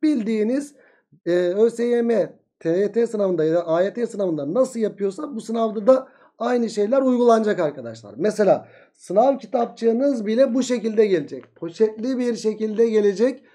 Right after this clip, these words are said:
ve poşetli bir şekilde, e, siz kendiniz ilk defa orada açacaksınız ve sınavınızı uygulayacaksınız arkadaşlar.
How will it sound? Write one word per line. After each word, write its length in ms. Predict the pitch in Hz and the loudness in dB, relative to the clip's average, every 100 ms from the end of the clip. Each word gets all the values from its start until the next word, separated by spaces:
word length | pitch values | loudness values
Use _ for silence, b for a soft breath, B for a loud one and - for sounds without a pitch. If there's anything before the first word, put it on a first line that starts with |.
| b - | b -6
ve 340 | 175 196 196 b b _ | 0 0 -2 b b _
poşetli 540 | 180 185 202 208 226 | -8 -2 -2 -2 -2
bir 100 | 214 | 0
şekilde, 640 | 202 185 175 170 165 202 226 b b - | 0 -4 -6 -6 -4 -6 -8 b b -10
e, 280 | 165 160 160 | 0 0 0
siz 220 | 180 196 | -6 -6
kendiniz 500 | 196 180 190 190 160 - | -2 -2 -2 -2 -4 -8
ilk 200 | 196 - | -6 -4
defa 300 | 170 165 156 | -2 -2 0
orada 360 | 196 196 165 | 0 0 -2
açacaksınız 1040 | 165 160 165 220 220 233 247 247 156 135 139 | -6 -6 -4 -4 -2 0 2 2 -2 -10 0
ve 480 | 175 185 196 208 226 | 0 2 0 -2 -6
sınavınızı 600 | - 208 190 180 175 233 | -6 -4 -2 -2 -2 -2
uygulayacaksınız 800 | 190 175 170 165 156 147 135 127 | 0 2 2 2 0 -6 -12 -10
arkadaşlar. 520 | 123 120 113 113 104 | -14 -14 -16 -16 -20